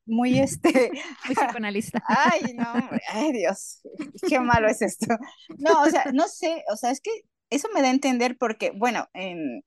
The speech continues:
Speaker 1: en otra serie, o lo mismo, o sea, monstruos. Entonces yo digo, esa es su manera de ver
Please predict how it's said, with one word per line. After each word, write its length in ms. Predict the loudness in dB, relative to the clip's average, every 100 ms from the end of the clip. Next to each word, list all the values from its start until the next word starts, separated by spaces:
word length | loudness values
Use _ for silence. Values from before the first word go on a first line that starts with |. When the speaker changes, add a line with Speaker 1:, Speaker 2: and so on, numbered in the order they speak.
| -2
Speaker 1:
en 220 | 2 4
otra 340 | 2 4 2
serie, 500 | 4 4 4 4 2 -2 _ _ _ _ 2
o 140 | 2
lo 140 | 4
mismo, 400 | 4 4 4 2
o 60 | 2
sea, 200 | 2 2
monstruos. 600 | 4 4 4 4 -2 -6
Entonces 420 | -4 -4 -2 -2 -2
yo 100 | -2
digo, 280 | 0 -2 -4 _ _ -6
esa 200 | -4 -4
es 60 | -4
su 100 | -4
manera 360 | -4 -2 0 0
de 140 | 0
ver 400 | -4 -4 -4 -6